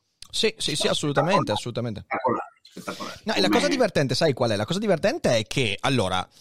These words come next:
Speaker 1: da un lato io vedo tante persone che sono sinceramente appassionate di argomenti legati alla monarchia, alla nobiltà, all'aristocrazia, e lì, vabbè, cosa di-, vuoi, cosa vuoi dire? Vabbè, oh, cioè, ognuno te-, c'ha i suoi fetish, Tarantino c'ha i piedi, questi c'hanno la regina.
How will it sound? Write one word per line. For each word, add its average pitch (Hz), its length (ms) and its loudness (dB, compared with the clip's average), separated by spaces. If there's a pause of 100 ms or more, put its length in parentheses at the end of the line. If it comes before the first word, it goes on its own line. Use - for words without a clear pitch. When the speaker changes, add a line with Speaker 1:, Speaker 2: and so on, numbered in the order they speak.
(140)
Speaker 1:
da 160 120 0
un 185 80 2
lato 240 240 0
io 139 160 4
vedo 113 220 -2
tante 196 240 2
persone 156 440 2
che 143 100 -2
sono 151 520 2 (140)
sinceramente 175 640 0
appassionate 147 880 0
di 143 100 0
argomenti 131 480 0
legati 120 380 0
alla 123 100 2
monarchia, 113 600 -2
alla 110 100 -2
nobiltà, 101 460 -4
all'aristocrazia, 107 1000 -2 (440)
e 226 100 -2
lì, 262 240 0
vabbè, 143 240 0
cosa 165 160 -4
di-, 139 180 0 (340)
vuoi, 135 200 0
cosa 170 340 -2
vuoi 165 200 2
dire? 113 440 -2
Vabbè, 151 380 -2
oh, 113 120 0
cioè, 117 220 -2
ognuno 165 400 4
te-, 143 220 -2
c'ha - 140 -2
i 139 80 0
suoi 160 180 2
fetish, 131 480 -2
Tarantino 143 420 0
c'ha 160 140 -2
i 160 80 2
piedi, 131 380 0
questi 127 260 0
c'hanno 120 240 -2
la 117 100 4
regina. 98 480 -2